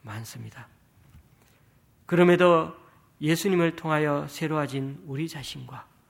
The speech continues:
또 아직도 남아있는 옛 자아와, 옛 자아와의 갈등을 느끼며 마음속에 그치지 않는 이러한 영적인 싸움이 내 안에 있다는 것은 내가 그래도 하나님과 멀어진 존재가 아님을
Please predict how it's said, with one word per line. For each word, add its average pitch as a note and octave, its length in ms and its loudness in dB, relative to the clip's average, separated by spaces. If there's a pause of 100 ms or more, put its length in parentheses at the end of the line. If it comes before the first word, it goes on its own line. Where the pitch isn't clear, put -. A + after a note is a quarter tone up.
(560)
또 F#3 220 6
아직도 G3 340 4
남아있는 G3 580 4
옛 F3+ 200 0
자아와, D#3 560 0 (240)
옛 F3 220 0
자아와의 E3 440 2
갈등을 C#3+ 440 -4
느끼며 C3+ 520 -8 (720)
마음속에 C#3+ 880 -4 (380)
그치지 F3 380 -4
않는 D3+ 380 -2 (160)
이러한 D#3+ 320 2
영적인 G3 520 2
싸움이 E3+ 440 -2
내 D3 100 -2
안에 D3 280 -2
있다는 C3+ 340 -8
것은 A#2+ 360 -12 (680)
내가 A2+ 540 -10 (180)
그래도 D3+ 500 -8 (560)
하나님과 D3 540 0
멀어진 E3+ 500 2
존재가 D3+ 400 -2
아님을 C3 440 -4